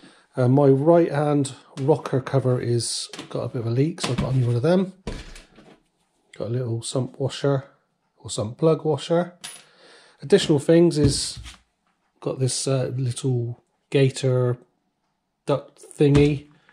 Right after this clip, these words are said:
'cause if you watched my previous video, mine's got a little split in it. And also, I got a second hand one of these as the oil filler, uh, because mine is, um, mine's leaking and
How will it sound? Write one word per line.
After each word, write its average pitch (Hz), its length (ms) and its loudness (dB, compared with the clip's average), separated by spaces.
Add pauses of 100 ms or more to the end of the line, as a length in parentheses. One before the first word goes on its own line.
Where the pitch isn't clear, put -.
(380)
'cause - 540 0 (1300)
if 131 160 -16
you 123 80 -6
watched 117 220 -8
my 120 100 -2
previous 127 400 0
video, 131 400 0 (440)
mine's 127 300 -4
got 175 160 -2
a 165 60 2
little 202 640 2
split - 540 -8 (100)
in 190 120 0
it. 277 300 -2 (680)
And 147 100 -4
also, 185 560 4 (160)
I 151 220 -2
got 156 160 0
a - 20 -6
second 160 300 2
hand 151 200 4
one 143 140 4
of 135 80 2
these 143 300 2
as 120 100 -6
the 139 60 2
oil 127 200 4
filler, 123 420 0 (880)
uh, 113 180 -4
because 120 340 -6
mine 123 320 2
is, - 720 -8
um, 113 320 -6
mine's 147 260 -2
leaking 113 380 -4
and 113 200 -4